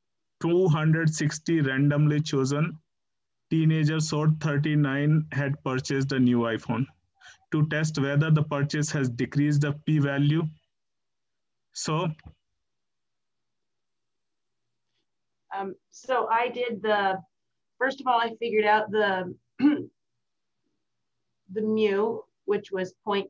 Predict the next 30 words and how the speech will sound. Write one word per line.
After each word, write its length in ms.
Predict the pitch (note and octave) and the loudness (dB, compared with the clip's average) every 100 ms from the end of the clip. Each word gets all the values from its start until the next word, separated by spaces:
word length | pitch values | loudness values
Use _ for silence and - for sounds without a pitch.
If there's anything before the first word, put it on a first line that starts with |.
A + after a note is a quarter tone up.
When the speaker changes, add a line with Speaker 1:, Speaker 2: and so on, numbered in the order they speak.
| - | -6
Speaker 2:
two, 400 | G#3 F#3 A#3 B3+ _ _ | -4 0 -2 -4 _ _
the 60 | F#3+ | -16
Speaker 1:
Mm-hmm. 120 | - | -4
Speaker 2:
proportion 360 | D3+ C#3 C3+ - - | 0 2 0 -2 -18
is 60 | - | -2
thirty-nine 400 | G#3+ G#3 G3 G3 | 0 0 0 -2
divided 280 | F#3+ F#3+ F#3 | -2 -2 -2
by 120 | F#3 F#3 | -4 -6
two 120 | A3 G3+ | -6 -8
sixty. 640 | F#3 F3+ _ G3 A#3 A#3 _ _ _ | -8 -12 _ -6 -6 -8 _ _ _
Speaker 1:
Mm-hmm. 160 | - C#3+ | -2 2
Speaker 2:
And 140 | C#3 | 4
then, 120 | G#3 - - - | 2 0 -10 -4
um, 200 | F#3+ E3+ | -4 -2
I 140 | G3+ G3+ | -6 0
graphed 320 | A3 A3 A3+ | 2 2 0
it 120 | G3+ | -6
in 40 | G#3 | -4
Minitab 560 | G#3+ G#3+ A#3 G#3 G3 | -2 -4 -2 -2 -2
using 220 | G#3 G#3 | -6 -4
the 100 | G#3 | -4
proportion 760 | G#3 G3 A3+ G#3+ G3+ A3+ A#3+ C4+ - _ _ - | -6 -8 0 0 0 -10 -10 -10 -12 _ _ -2
with 160 | A#4 | 2
Speaker 1:
Mm-hmm. 320 | C3+ C#3+ D#3 | 4 4 4
Speaker 2:
the 160 | D#3 - | 4 2
events 400 | G#3+ B3+ D4 - - | -2 -2 -2 -4 -6
of 160 | G3+ - B3+ | -6 -6 -2
thirty-nine 880 | B3+ A3+ A3 F#3+ F#3 F#3 C4+ D4 - _ _ _ _ _ _ - | -2 -2 -2 2 2 2 0 -2 -4 _ _ _ _ _ _ -4
and 220 | A3+ A3 | 0 0
the, 120 | G3 | -2